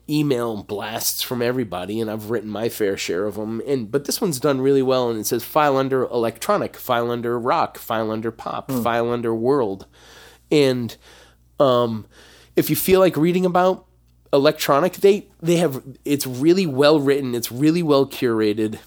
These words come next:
Speaker 1: Um, their shipping and receiving and their whole thing, um, I've gotten to know the people there just through emailing back and forth, and I'm like, "Oh, can you give me a f-,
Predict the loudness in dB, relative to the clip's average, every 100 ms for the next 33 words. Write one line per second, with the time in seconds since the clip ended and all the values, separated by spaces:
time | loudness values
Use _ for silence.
0 | -20 -20 -20 -8 0 2 2 -2 -6 -12
1 | -20 -20 _ _ _ _ _ _ _ -12
2 | -2 0 2 0 0 0 -2 -2 -4 0
3 | 0 2 0 0 -4 -6 -6 -2 0 0
4 | 0 2 2 2 0 0 0 -2 -6 -14
5 | -20 -20 -20 -20 _ _ _ _ 0 4
6 | 4 2 -2 2 0 0 -2 0 2 2
7 | 0 0 0 2 2 4 4 2 -2 -20
8 | _ -14 -8 -6 -4 -2 -2 -2 -2 -2
9 | -2 -2 -2 -4 -8 0 2 4 2 0
10 | -2 -2 -4 -2 -4 -4 -8 -6 -8 _
11 | -4 0 2 0 -2 -10